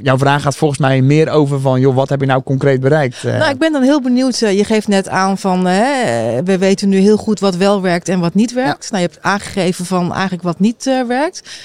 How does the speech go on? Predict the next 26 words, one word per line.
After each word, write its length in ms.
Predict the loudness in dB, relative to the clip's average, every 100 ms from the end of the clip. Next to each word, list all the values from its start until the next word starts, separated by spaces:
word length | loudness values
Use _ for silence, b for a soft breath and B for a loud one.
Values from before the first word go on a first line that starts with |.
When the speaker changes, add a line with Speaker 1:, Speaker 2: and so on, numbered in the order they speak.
| -6
Speaker 2:
Ik 100 | 0
ben 180 | 2 2
heel 160 | 2
benieuwd 300 | 2 2 0
wat 180 | -2 0
wel 280 | 2 2 2
werkt. 460 | -2 -4 -6 -12 b b _ _ -4
Speaker 1:
Nou 140 | 0
ja, 80 | 2
wat 160 | 2 2
wel 200 | 2 2
werkt 260 | 2 0
is 140 | -2 -2
dat, 200 | 0 2
ehm, 380 | 2 2 0 0
ehm, 580 | 0 2 2 2 2 -2
ehm, 380 | -6 -8 -8 -8 -8
als 160 | -4 -2
je 80 | -2
echt 140 | -2
hebt 160 | -4 -2
over 180 | -2 -4
concrete 380 | -8 -2 0 2
resultaten, 540 | 2 0 0 -2 0 0
en 60 |
dan 220 | 2 2